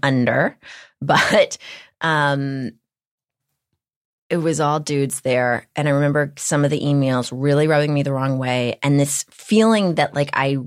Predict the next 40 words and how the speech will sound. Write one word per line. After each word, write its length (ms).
needed 640
to 480
respond 720
to 180
everything 460
with 140
an 80
exclamation 720
point. 600
And 160
some 260
listeners 300
who've 100
been 140
with 120
us 100
for 100
four 180
years 320
r-, 220
will 260
remember 320
me 140
kind 160
of 100
talking 440
a 100
little 280
bit 180
about 460
this 260
in 140
the 80
moment 500
of, 160
like, 220
why 420
do 180
I 240
have 320